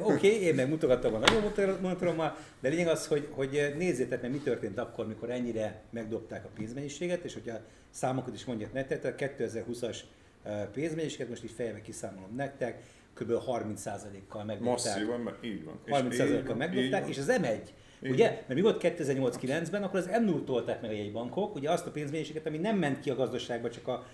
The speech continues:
Speaker 1: jegybankok, ö, kitolták ugye a bankrendszeren belülre, hogy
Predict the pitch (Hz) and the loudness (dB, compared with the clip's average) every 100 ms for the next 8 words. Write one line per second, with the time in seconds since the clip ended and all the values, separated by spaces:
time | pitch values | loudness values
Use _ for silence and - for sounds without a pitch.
0 | - - 143 147 127 113 123 - 123 120 | -14 2 4 6 4 2 -2 -2 2 4
1 | 117 - - - - - 139 143 123 123 | 4 0 -14 -20 -20 -6 4 6 6 4
2 | 110 113 117 143 139 135 120 - 113 107 | 2 0 2 4 4 2 0 0 0 4
3 | 151 151 113 101 123 131 | 4 6 4 0 0 0